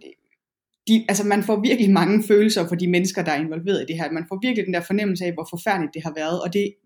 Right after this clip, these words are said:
det bruger de også enormt meget krudt på. Både at man lærer personerne at kende, og at man så samtidig kommer helt følelsesmæssigt ned i, øh, hvor frygtelig en katastrofe det har været.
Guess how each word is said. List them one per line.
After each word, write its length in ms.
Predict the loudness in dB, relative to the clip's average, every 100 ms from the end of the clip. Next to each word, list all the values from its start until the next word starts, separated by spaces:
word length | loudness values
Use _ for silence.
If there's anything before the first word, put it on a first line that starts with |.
| -6
det 140 | -6
bruger 200 | 0 0
de 120 | 0 -2
også 180 | -2 -4
enormt 260 | -2 -2 -2
meget 200 | -4 -6
krudt 200 | -6 -8
på. 200 | -6 -8 0
Både 320 | 2 2 0
at 80 | -6
man 140 | -4
lærer 180 | -2 -2
personerne 380 | -2 -2 -2 -4
at 100 | -4
kende, 240 | -2 0 -2
og 40 |
at 80 | -2
man 100 | -2
så 140 | -2
samtidig 440 | -6 -4 -2 -2 -2 -4
kommer 200 | -6 -6 -10 _ _ _ _ -2
helt 240 | -2 0
følelsesmæssigt 600 | 2 2 0 0 0 2
ned 220 | 6 6 6
i, 120 | 2 -4 -16 _ _ _ _ _
øh, 80 | -8 -2
hvor 140 | -2
frygtelig 380 | 0 0 0 -2
en 140 | -4
katastrofe 460 | -6 -10 -4 -4 -2
det 100 | -8
har 100 | -10
været. 360 | -10 -6 -6